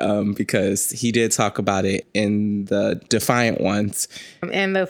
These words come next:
Speaker 2: final or most current portrayal of Tupac Shakur is by Demetrius Shipp and All Eyez on Me.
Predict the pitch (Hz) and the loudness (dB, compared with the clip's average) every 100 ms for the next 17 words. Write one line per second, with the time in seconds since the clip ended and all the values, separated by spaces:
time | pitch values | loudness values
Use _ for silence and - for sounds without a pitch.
0 | - _ - 226 302 320 233 185 180 175 | -6 _ -2 0 2 2 2 2 2 2
1 | 175 - - - - 175 170 190 196 - | -2 -10 -20 -8 -2 0 0 0 -2 -4
2 | - - 240 254 220 180 - 156 175 170 | -10 -2 0 2 0 -2 -4 -2 0 2
3 | 160 160 156 - 156 151 151 - _ _ | 2 2 0 0 0 0 -2 -6 _ _
4 | - 170 151 147 135 160 - 156 151 156 | -6 -6 -4 -4 -4 -8 -6 -4 -2 -2
5 | 151 151 156 151 - - 151 151 143 151 | -2 -2 -2 -2 -4 -4 -2 -2 -2 -4
6 | 160 196 208 214 190 180 - 165 156 - | -4 -4 -4 -2 -2 -4 -2 -2 -2 -4
7 | 165 170 180 180 - 151 160 170 170 - | -4 -2 -2 -4 -6 -4 -2 -2 -2 -2
8 | 151 147 147 151 - _ 151 147 151 160 | -2 -2 -2 -4 -8 _ -6 -4 -4 -6
9 | 180 - 254 349 415 165 147 | -8 -10 -6 -2 0 0 -2